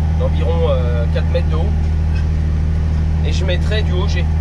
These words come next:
C'est-à-dire, euh, je pense que je vais mettre, euh, par-ci par-là des chênes un peu plus gros, du frêne, enfin quelque chose d'assez haut qui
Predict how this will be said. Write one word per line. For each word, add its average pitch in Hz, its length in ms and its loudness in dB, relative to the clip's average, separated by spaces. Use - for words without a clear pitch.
C'est-à-dire, 80 500 0
euh, 80 640 0
je - 80 -2
pense 80 240 0
que 80 80 0
je 80 80 0
vais 82 80 0
mettre, 80 300 0
euh, 78 540 0
par-ci - 380 0
par-là 175 320 0
des - 120 0
chênes 175 480 2
un 160 60 0
peu 156 120 0
plus 156 340 0
gros, 80 300 0
du - 60 0
frêne, - 440 2
enfin 80 120 0
quelque 80 300 0
chose 160 240 0
d'assez 165 320 0
haut 160 220 0
qui - 80 0